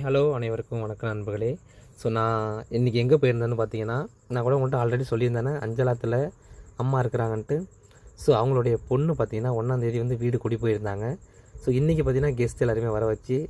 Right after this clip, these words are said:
நல்ல முறையா சாப்பாடு கொடுத்துருந்தாங்க. அத்தை ஒரு ஹாய் சொல்லுத்த. <laughs> உனக்கு இதே தாத்த வேலை.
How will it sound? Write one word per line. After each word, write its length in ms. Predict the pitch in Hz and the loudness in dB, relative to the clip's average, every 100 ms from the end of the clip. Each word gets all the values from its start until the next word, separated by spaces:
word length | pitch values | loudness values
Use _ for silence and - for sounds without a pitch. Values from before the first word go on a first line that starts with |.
| 113 | -6
நல்ல 180 | 107 | -2
முறையா 180 | 113 110 | 0 -2
சாப்பாடு 400 | 117 113 117 113 | 0 -2 0 0
கொடுத்துருந்தாங்க. 520 | 110 107 110 101 107 | 0 -6 -6 -4 -4
அத்தை 260 | 139 - 135 | -6 0 2
ஒரு 80 | 113 | 4
ஹாய் 120 | 120 | 2
சொல்லுத்த. 400 | - 107 - 101 - - - - | 0 -8 -6 -8 -8 -12 -16 -18
<laughs> 760 | - 269 - - - 139 107 147 | -4 -4 -4 -14 -4 -2 2 4
உனக்கு 200 | 131 107 | 4 4
இதே 180 | 98 | 4
தாத்த 300 | 117 117 - | 6 6 6
வேலை. 220 | 117 117 | 4 2